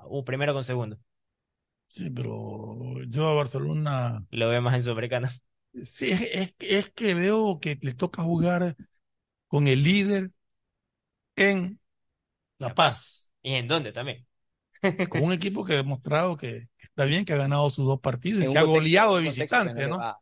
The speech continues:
Speaker 3: no le va muy bien,
Speaker 2: Entonces,
Speaker 3: a la altura.
Speaker 2: realmente, realmente sí llama la, la, la, la atención. La, yo, realmente Bolívar, eh, pensaba que iba a hacer un buen papel, pero lo que, lo que ha hecho hasta ahora es
Speaker 1: Impecable.
Speaker 2: es muy interesante porque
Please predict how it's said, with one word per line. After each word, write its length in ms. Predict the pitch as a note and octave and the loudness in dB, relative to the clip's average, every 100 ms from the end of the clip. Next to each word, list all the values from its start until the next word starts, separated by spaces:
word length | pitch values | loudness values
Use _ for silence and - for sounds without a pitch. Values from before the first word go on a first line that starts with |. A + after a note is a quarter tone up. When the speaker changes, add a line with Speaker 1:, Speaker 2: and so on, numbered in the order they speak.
| - | -8
Speaker 3:
no 80 | A#2+ | -4
le 60 | |
va 100 | A#2 | -4
muy 80 | A2 | -4
bien, 60 | C3 | -4
Speaker 2:
Entonces, 320 | B2 D#3+ E3 | -2 0 0
Speaker 3:
a 40 | C#3+ | 2
la 100 | D3+ | 0
altura. 300 | D#3 C#3+ A#2 | 0 -2 0
Speaker 2:
realmente, 320 | E3 C#3+ B2 _ _ _ _ _ | -2 -4 -8 _ _ _ _ _
realmente 960 | D3 C#3+ D#3+ E3 D3+ C#3 C3 A2+ A2 G#2 | -2 0 0 -2 -2 -2 -2 -6 -10 -14
sí 580 | - - - E3 D#3+ D3 | -18 -14 -4 -2 0 0
llama 300 | D3 D3+ D3+ | 0 0 0
la, 460 | C#3+ C3+ B2+ A#2+ - _ _ _ _ _ _ _ _ | -2 -2 -4 -8 -14 _ _ _ _ _ _ _ _
la, 280 | D#3+ B2 - | -6 -4 -2
la, 120 | C3 | -4
la 160 | C3+ B2+ | -2 -2
atención. 580 | B2+ C3+ B2 C3 D3 E3+ | 0 -2 -2 0 0 2
La, 400 | C3+ A#2 A2 A#2+ | 0 -2 -6 -8
yo, 120 | - C#3+ B2+ | -6 -6 -2
realmente 680 | D#3 F3 G#3 G#3+ E3+ C#3 B2+ | 0 2 0 2 4 4 2
Bolívar, 460 | C3 C#3 F3+ G3+ E3+ | -2 -2 0 0 0
eh, 200 | B2+ B2 - _ | -2 -8 -18 _
pensaba 400 | B2 B2 E3 F3+ | -10 -2 0 0
que 100 | F3+ | -4
iba 60 | |
a 40 | D#3 | -2
hacer 100 | E3 | 0
un 80 | D#3+ | -2
buen 120 | D#3 | -2
papel, 300 | D3 E3+ E3 | -4 -4 -4
pero 180 | D3+ B2 | -4 -4
lo 120 | A2 | -6
que, 240 | - G#2+ G#2+ | -10 -14 -14
lo 80 | - | -10
que 120 | - | -6
ha 40 | C#3 | -4
hecho 140 | F3 | -6
hasta 180 | D3 C3 | -8 -4
ahora 220 | C3+ F#3+ | -4 -4
es 320 | D#3+ B2 _ _ _ _ | -6 -12 _ _ _ _
Speaker 1:
Impecable. 540 | A2 E2 - A#2 G#2+ | -20 -16 -10 -10 -6
Speaker 2:
es 80 | B2 | -2
muy 200 | A#2+ C#3 | 0 0
interesante 600 | B2+ B2+ A2+ C3+ D#3 B2 | -2 -4 -2 -2 -4 -6
porque 380 | A2+ A2 G#2 | -10 -10 -10